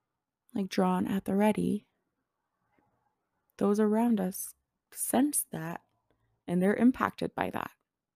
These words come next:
And it makes them more likely to pull out their sword. Remembering that we are both the lion and the human in the card. And the lion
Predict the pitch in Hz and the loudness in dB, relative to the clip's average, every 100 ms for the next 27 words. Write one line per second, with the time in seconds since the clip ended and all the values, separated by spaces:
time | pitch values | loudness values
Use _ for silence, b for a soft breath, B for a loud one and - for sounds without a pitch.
0 | _ _ _ _ 190 185 190 196 - 214 | _ _ _ _ 0 2 2 2 2 2
1 | 220 196 208 214 214 - 220 214 - 226 | 4 4 4 2 0 0 -2 -2 -2 -4
2 | 214 214 226 - - 170 - - _ _ | -2 0 0 0 -2 -2 -6 -20 _ _
3 | _ _ _ _ _ _ _ _ 202 202 | _ _ _ _ _ _ _ _ 2 4
4 | 214 233 185 175 185 - - _ _ _ | 4 4 2 0 -2 -4 -8 _ _ _
5 | _ _ _ _ - - 220 220 - 202 | _ _ _ _ -12 0 4 4 2 0
6 | 202 208 226 - 208 214 - - 214 196 | 0 -2 -4 0 0 -2 -10 -2 2 2
7 | 196 220 220 214 202 202 214 - 202 180 | 2 4 2 2 2 2 0 2 2 0
8 | 175 175 180 - - 175 196 - - _ | -2 -4 -6 -8 -6 -4 -6 -10 -20 _
9 | _ _ _ _ _ - _ - 196 190 | _ _ _ _ _ -20 _ -4 0 4
10 | 190 185 B B B B B _ _ 202 | 2 0 B B B B B _ _ -4
11 | 190 180 180 190 202 208 214 | -2 0 0 0 2 2 0